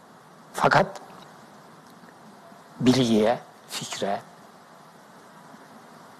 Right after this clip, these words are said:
bütün medeni üretimlere son derece saygılı, o bakımdan da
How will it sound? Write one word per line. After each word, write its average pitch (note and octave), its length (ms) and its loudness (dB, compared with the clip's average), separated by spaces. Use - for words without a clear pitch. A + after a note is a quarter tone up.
bütün - 360 4
medeni B2+ 800 2
üretimlere A2+ 920 -4
son F3 480 -2
derece G#2+ 340 -2
saygılı, G#2 680 -4
o A#2 140 4
bakımdan B2 600 0
da D3+ 220 0